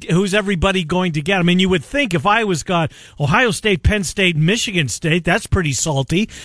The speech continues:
that they would try and find a, a Maryland or a Rutgers, right? Would, uh, would they weight it based on, you know, strength of schedule and try and make it a,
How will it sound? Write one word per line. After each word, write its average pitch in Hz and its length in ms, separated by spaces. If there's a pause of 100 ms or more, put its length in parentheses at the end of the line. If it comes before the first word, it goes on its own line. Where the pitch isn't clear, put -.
(140)
that 190 140
they 226 120
would 214 160
try 240 260
and 220 160
find 262 360
a, 147 200 (260)
a 190 100
Maryland 170 800 (180)
or 180 340
a 160 100
Rutgers, 143 680
right? 180 280
Would, 185 280
uh, 180 260
would 175 180
they 165 140
weight 156 380
it 269 200 (380)
based 202 400
on, 180 460 (400)
you 170 100
know, 175 60
strength 180 400
of 190 80
schedule 190 460
and 156 120
try 175 220
and 175 180
make 165 220
it 147 100
a, 135 560